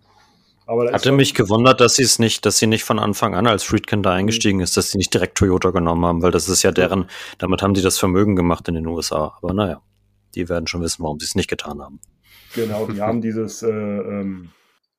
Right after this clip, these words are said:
Speaker 1: die haben dieses Headquarter auch in Texas, was, was, was von Toyota da irgendwie neu hingestellt
Speaker 2: Ja.
Speaker 1: worden ist, ein Riesenteil.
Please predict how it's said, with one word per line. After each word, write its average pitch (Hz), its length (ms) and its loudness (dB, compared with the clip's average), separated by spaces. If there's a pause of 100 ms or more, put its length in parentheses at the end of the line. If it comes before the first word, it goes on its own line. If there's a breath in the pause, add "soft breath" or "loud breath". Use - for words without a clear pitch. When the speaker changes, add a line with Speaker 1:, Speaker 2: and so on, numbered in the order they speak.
Speaker 1:
die - 60 -12
haben 110 100 -4
dieses 110 200 -6
Headquarter 123 440 0
auch 120 140 2
in 113 80 -6
Texas, 127 340 -6
was, 120 200 -2
was, 117 160 -4
was 120 120 -4
von 113 120 -6
Toyota 120 340 -2
da 120 120 2
irgendwie 120 160 -4
neu 117 120 -2
hingestellt 113 520 -2
Speaker 2:
Ja. 113 40 -10
Speaker 1:
worden 117 220 -2
ist, 117 160 -12
ein 110 80 -12
Riesenteil. 117 680 -4